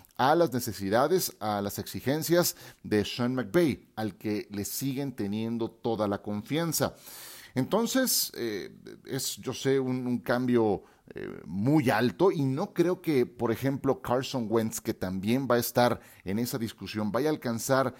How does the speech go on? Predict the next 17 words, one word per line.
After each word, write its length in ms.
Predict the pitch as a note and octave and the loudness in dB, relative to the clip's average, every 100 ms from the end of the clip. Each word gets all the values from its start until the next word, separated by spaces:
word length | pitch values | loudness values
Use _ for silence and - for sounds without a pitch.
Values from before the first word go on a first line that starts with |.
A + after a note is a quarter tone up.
| - - | -18 -16
semejante 1400 | - A2+ G#2 G2+ B2+ B2+ A#2+ B2+ A#2 A2 G2+ F#2+ F#2 - | -4 0 0 2 2 2 2 4 6 6 4 2 0 -2
monto, 720 | G#2+ D#3 G#3 C#3+ - A#2 - | 2 2 4 0 0 -2 -2
porque 400 | A2 G2+ - G#2+ | -6 -6 -4 -6
Wentz 460 | F#2+ D#3 F3+ - D3+ | 0 0 0 -2 -2
no 160 | C3+ | -2
ha 100 | F3 | -4
tenido 400 | E3 D3 D#3+ E3+ | -6 -4 0 0
tantas 600 | E3+ - D#3+ D#3 D3+ - | 0 -4 -4 -2 -4 -2
temporadas 760 | D3 B2+ - A#2 G#2+ G#2+ A#2 - - - | -2 -4 0 4 6 6 2 -2 -8 -8
tan 260 | - E3 E3+ | -2 0 0
sólidas 520 | - C#3 B2+ A#2+ B2 | -2 -2 2 2 0
como 220 | - A2+ | -4 -4
las 180 | G#2+ G2+ | -2 -2
que 120 | - | -4
sí 420 | G2 - C3+ C3+ - | -4 -2 -2 -4 -4
tuvo 300 | A#2+ A2 A2+ | -2 2 0
Stafford, 500 | - A2+ - A2 | 2 -2 0 -2